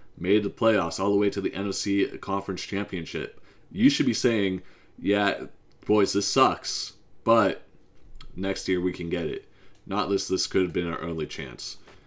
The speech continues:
He, he, I mean, Dan was probably in his feels. We're all in our feels right now if, if we're Lions fans. And the players are in their feels, I would imagine, because they were almost there and they should have had it.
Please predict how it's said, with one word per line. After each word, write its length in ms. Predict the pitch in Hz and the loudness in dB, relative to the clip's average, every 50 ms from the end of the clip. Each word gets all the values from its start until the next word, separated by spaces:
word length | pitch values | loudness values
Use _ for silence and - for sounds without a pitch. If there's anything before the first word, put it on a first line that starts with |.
| _ - | _ -12
He, 380 | - - 180 208 202 170 127 120 | -2 2 4 6 6 4 4 6
he, 220 | - 151 135 131 | 8 8 8 6
I 80 | 113 117 | 6 4
mean, 280 | 123 117 107 107 90 - | 4 4 2 0 0 2
Dan 240 | - 147 175 180 156 | 4 4 6 6 4
was 100 | 143 - | 2 2
probably 320 | - 160 156 156 156 143 | 4 4 4 6 6 4
in 80 | 135 120 | 4 4
his 120 | 104 - | 2 0
feels. 440 | - 156 175 170 110 85 - - - | 2 4 6 6 6 4 2 0 2
We're 180 | 117 147 156 113 | 2 4 4 6
all 240 | 120 156 156 135 | 6 8 10 8
in 140 | 107 104 107 | 8 6 4
our 120 | 104 101 98 | 2 0 0
feels 640 | - - 117 170 151 92 73 - - - - - - - | 4 6 8 8 8 6 4 0 -6 -8 -8 -8 -6 -4
right 200 | - 92 - 80 | -2 -2 -2 -2
now 260 | 87 85 82 82 82 | -4 -6 -6 -6 -8
if, 160 | 85 - - - 95 | -10 -12 -8 -6 -6
if 140 | 95 - | -4 -2
we're 140 | 98 95 95 | 0 0 2
Lions 380 | 92 104 143 160 117 95 - - | 2 4 4 4 4 2 0 -2
fans. 540 | - 87 71 71 69 71 - - - - - - - - - - - - - - | -4 -4 -4 -6 -8 -10 -10 -12 -14 -16 -16 -20 -20 -20 -20 -20 -20 -18 -8 0
And 380 | 92 95 101 101 98 98 90 - | 2 2 4 4 2 -2 -4 -2
the 280 | - 98 92 101 98 92 | 0 0 2 4 4 2
players 500 | - - 127 156 151 98 82 78 - - | 2 2 2 4 4 4 2 2 0 -4
are 160 | - 92 90 | -4 -2 -2
in 220 | - - 98 101 | -2 -2 -2 -2
their 120 | 101 95 87 | -2 -2 -4
feels, 480 | - - 131 151 143 113 92 82 - | 0 2 4 4 4 4 2 0 -2
I 160 | - 78 87 92 | -4 -4 -2 0
would 200 | 92 95 92 90 | 0 0 0 -2
imagine, 520 | 87 95 110 120 120 110 - 85 78 80 | -2 -2 0 0 -2 -2 -4 -6 -6 -6
because 540 | 82 82 - 101 92 92 92 90 90 - - | -6 -6 -4 -2 -2 0 0 0 -2 -2 0
they 220 | 98 95 95 95 | 4 6 6 6
were 260 | 98 104 101 98 - - | 4 2 0 -2 -2 -2
almost 460 | 101 113 127 131 120 107 101 - - | 0 0 2 2 2 0 0 0 0
there 300 | 98 101 117 113 92 76 | 0 2 2 2 2 0
and 160 | 73 90 92 | 0 0 -2
they 80 | 90 87 | -2 -2
should 180 | - - 110 | 0 0 0
have 120 | 110 92 95 | 0 0 0
had 200 | 101 110 113 92 | 2 2 2 0
it. 160 | 76 - | -2 -4